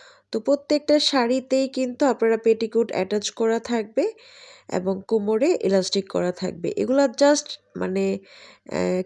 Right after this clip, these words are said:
কি বলে, দশ সেকেন্ডে পরে ফেলা যাবে এরকম শাড়ি। তো বাচ্চাদের জন্য আমরা এই ধরনের শাড়িগুলোই খুঁজে থাকি, একদমই ঝামেলা মুক্ত, just পরে ফেলবে দশ সেকেন্ডে।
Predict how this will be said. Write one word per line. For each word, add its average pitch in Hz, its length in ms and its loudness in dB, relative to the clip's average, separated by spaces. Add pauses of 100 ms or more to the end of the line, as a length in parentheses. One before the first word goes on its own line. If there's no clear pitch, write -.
কি 247 100 -6
বলে, 196 300 2
দশ 247 280 4
সেকেন্ডে 247 500 2
পরে 208 300 4
ফেলা 196 280 2
যাবে 190 340 0
এরকম 208 360 0
শাড়ি। - 340 -4 (540)
তো 220 80 -4
বাচ্চাদের 240 580 0
জন্য 277 260 2
আমরা 247 280 2
এই 226 180 4
ধরনের 240 300 0
শাড়িগুলোই 233 600 2
খুঁজে 254 320 -2
থাকি, 254 420 -2
একদমই 240 440 -4
ঝামেলা 208 480 -2
মুক্ত, 196 320 -6 (760)
just 277 240 2 (140)
পরে 233 220 6
ফেলবে 240 320 2
দশ 214 360 0
সেকেন্ডে। 160 540 -6